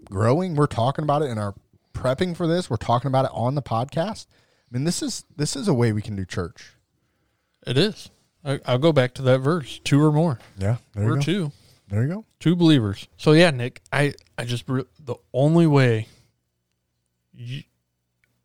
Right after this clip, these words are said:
Speaker 2: our church shuts down is if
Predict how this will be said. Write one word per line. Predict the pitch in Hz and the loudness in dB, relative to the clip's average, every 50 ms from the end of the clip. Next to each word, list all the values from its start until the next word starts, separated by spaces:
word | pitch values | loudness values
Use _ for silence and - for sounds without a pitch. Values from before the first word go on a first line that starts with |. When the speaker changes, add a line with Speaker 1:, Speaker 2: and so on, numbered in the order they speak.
| _ _ _ _ | _ _ _ _
Speaker 2:
our | 113 117 123 | -2 -2 -2
church | - - 147 135 127 - | 0 0 -2 -2 -2 -2
shuts | - - - 127 117 - - | -6 -2 -2 -2 -2 -4 -6
down | - 117 110 95 95 98 - _ _ _ _ _ _ _ _ _ _ _ _ _ _ _ _ | -6 -4 -4 -4 -6 -10 -12 _ _ _ _ _ _ _ _ _ _ _ _ _ _ _ _
is | - 123 117 117 117 | -8 -8 -6 -4 -4
if | 113 110 - - - - _ | -4 -4 -6 -8 -18 -20 _